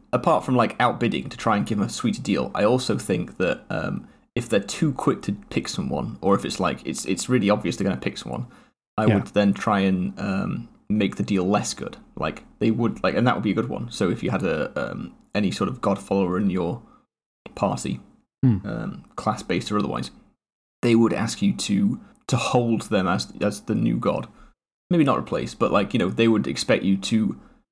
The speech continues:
Speaker 1: um, do some, like, there'd be some prayer or sacrifice or, or, um,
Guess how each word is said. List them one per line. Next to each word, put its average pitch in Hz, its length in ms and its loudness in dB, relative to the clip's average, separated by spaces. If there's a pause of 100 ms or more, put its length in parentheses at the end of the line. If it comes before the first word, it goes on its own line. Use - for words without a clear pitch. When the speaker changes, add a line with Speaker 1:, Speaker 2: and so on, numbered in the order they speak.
(180)
Speaker 1:
um, 95 360 2
do 113 160 -6
some, 107 180 -4 (220)
like, 101 160 -4
there'd 113 180 0
be 117 80 2
some 107 200 -2
prayer 104 500 0
or 95 160 0
sacrifice 98 680 -2
or, 92 320 -2
or, 90 400 -4
um, 117 400 -8